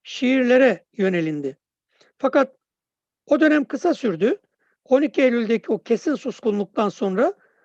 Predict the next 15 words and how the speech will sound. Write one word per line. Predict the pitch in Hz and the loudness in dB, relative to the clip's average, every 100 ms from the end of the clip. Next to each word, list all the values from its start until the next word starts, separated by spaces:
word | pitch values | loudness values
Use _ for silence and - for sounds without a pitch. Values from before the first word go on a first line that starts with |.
| _ | _
tekrar | 311 302 262 247 | -4 0 0 -2
iç | 247 - | -6 -6
dünyalara | 247 214 196 190 185 | -4 0 0 0 -2
geri | 165 208 233 | -2 -2 0
dönüldü. | 190 180 185 339 403 _ _ - | -2 -4 -4 -2 -4 _ _ -20
Fakat | _ 247 294 277 _ _ _ _ _ _ _ _ _ _ _ _ _ _ - - _ _ - | _ -4 0 -2 _ _ _ _ _ _ _ _ _ _ _ _ _ _ -20 -20 _ _ -6
her | 370 427 381 | 0 2 2
bir | 311 302 | 2 0
iç | 359 247 - | -2 -10 -8
dünyaya | 262 240 220 220 220 208 190 | -4 -2 0 0 0 -2 -2
dönüş | 196 226 403 - - - _ _ _ _ _ _ - | -4 -2 -2 -6 -14 -20 _ _ _ _ _ _ -2
öncekinin | 247 240 294 294 277 240 | 0 2 0 -2 -4 -4
tekrarı | - 233 240 247 254 240 | -2 -2 0 2 2 -2
şeklinde | 254 208 - 208 196 170 | -4 -4 -4 -4 -4 0
değil, | 196 247 415 | 0 0 -2